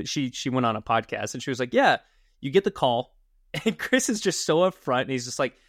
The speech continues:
"This is not a big part, but it's gonna be a good part." <laughs> And it's like, okay. <laughs> Like, he can get whoever he wants. He could,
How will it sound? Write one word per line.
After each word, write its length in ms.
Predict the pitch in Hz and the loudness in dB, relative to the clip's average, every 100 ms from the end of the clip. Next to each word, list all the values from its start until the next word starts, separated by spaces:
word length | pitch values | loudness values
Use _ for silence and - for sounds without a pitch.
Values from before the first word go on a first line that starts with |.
| _ - | _ -4
"This 200 | 156 156 | -4 2
is 40 | |
not 180 | 170 202 | 4 4
a 40 | |
big 200 | 185 170 | 2 0
part, 320 | - 143 196 - | 2 4 2 0
but 140 | 160 | 0
it's 160 | 139 - | 0 0
gonna 200 | 160 147 | 0 0
be 120 | 139 | 0
a 60 | 120 | 0
good 220 | 120 110 | -2 -6
part." 300 | - 67 - _ 202 | -8 -10 -10 _ -8
<laughs> 80 | - - _ | -8 -16 _
And 200 | 339 285 | 4 4
it's 180 | 262 - | 2 2
like, 220 | 208 208 | 0 2
okay. 480 | 175 - 170 185 339 269 285 | 2 2 2 2 0 -6 -8
<laughs> 200 | 226 - | -8 2
Like, 260 | 247 214 - | 6 6 6
he 120 | 254 | 2
can 160 | 370 | 2
get 240 | 202 220 196 | 4 6 8
whoever 320 | 190 180 170 | 8 8 6
he 60 | 151 | 4
wants. 340 | 139 123 - | 2 0 -4
He 80 | 220 | -2
could, 220 | 320 | -2